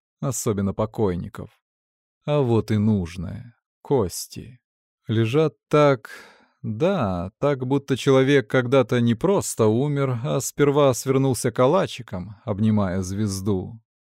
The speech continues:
В глазах Ирграм она и гляделась звездой, яркой, слепящей, манящей.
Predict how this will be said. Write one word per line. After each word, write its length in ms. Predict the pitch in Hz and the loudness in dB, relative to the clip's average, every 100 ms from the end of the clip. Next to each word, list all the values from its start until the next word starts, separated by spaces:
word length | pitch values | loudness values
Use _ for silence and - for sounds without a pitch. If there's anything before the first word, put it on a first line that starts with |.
| _ | _
В 80 | 139 | -10
глазах 640 | 131 156 151 156 143 117 156 | 0 2 2 2 2 0 0
Ирграм 400 | 143 123 131 127 | 2 4 2 2
она 280 | 127 127 | 2 2
и 80 | 117 | 0
гляделась 640 | 107 117 117 160 127 92 | 2 0 2 2 0 0
звездой, 920 | 90 90 95 95 95 101 95 92 101 113 _ _ | -4 -6 -4 -4 -2 0 0 -2 -10 -18 _ _
яркой, 800 | 131 165 143 98 - 101 110 120 | -2 0 0 -2 -8 -14 -14 -18
слепящей, 1120 | - - 113 113 156 127 90 - - - 120 _ _ _ | -12 -2 -2 2 4 2 -2 -10 -14 -14 -18 _ _ _
манящей. 1080 | - 127 143 139 95 80 - - - 120 120 | 0 2 4 4 2 -2 -10 -12 -12 -14 -20